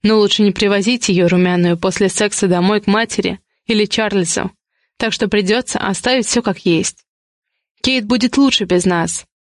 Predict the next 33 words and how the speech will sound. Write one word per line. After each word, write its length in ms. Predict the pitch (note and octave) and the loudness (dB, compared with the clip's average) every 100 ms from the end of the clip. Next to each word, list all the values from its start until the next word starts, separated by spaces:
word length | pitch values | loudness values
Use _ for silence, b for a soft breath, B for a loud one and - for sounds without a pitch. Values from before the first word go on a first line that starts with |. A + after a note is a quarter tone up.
| _ _ - | _ _ -4
Так 180 | D#4 | -2
она 160 | B3+ G3 | 0 0
хотя 300 | G3+ G3+ G3+ | 0 0 0
бы 140 | F#3+ | 0
будет 300 | F#3+ G#3 G#3 | 0 0 0
жить 220 | A3 A3 G3 | 0 -2 0
дальше, 540 | A3+ G#3 - - E3+ - _ | 0 0 0 -4 -6 -16 _
не 100 | G#3 | 0
опасаясь 520 | F#3+ G3 - G#3+ G3 | 0 -4 -2 -2 -2
каждой 380 | - A#3 A3 G#3 | -2 -4 0 -2
тени. 480 | - G3+ F3 E3 - _ _ _ _ _ _ _ _ - | 0 2 2 2 -2 _ _ _ _ _ _ _ _ -2
Мы 160 | G#3+ | 0
возвращаемся 640 | G3+ G3 G3 A3 G3 F#3 | 2 0 0 0 -2 0
в 40 | G3+ | 0
машину, 580 | F#3+ - A#3 A3+ G#3 G3+ _ _ _ | 0 0 2 2 0 -6 _ _ _
и 80 | - | -8
кофе 300 | - E4+ D4 | -2 0 0
спасает 540 | B3 - A#3+ A#3 G#3 G#3 | -2 -4 -2 0 0 0
нас 180 | G3 | -2
с 60 | - | 0
медведем 500 | G3 F#3 A3+ G3+ F#3 | 0 2 0 0 -2
от 180 | F#3+ F#3+ | -4 -2
разговоров. 760 | F#3 E3+ G3 G3 F#3 F3 - _ _ _ _ _ _ | -2 0 0 0 0 -2 -8 _ _ _ _ _ _
Мы 140 | A3 B3+ | 0 2
оба 300 | B3+ C4 G3 | 2 2 0
хотели 500 | - G3 - A3+ G3+ | -2 -2 0 0 0
бы, 220 | A#2+ - - _ _ | -4 -6 -12 _ _
чтобы 320 | - - A3+ A#3+ | -6 -2 -2 0
этот 360 | D#3+ - G#3+ | -2 -2 -2
путь 200 | C4 B3 | -2 0
никогда 380 | A3 G#3+ G3+ D4 | 0 0 0 2
не 120 | C#4+ | 2
кончался. 840 | B3 A#3+ - A3 F#3+ F3+ - G3 | 2 0 2 0 0 -2 -6 -8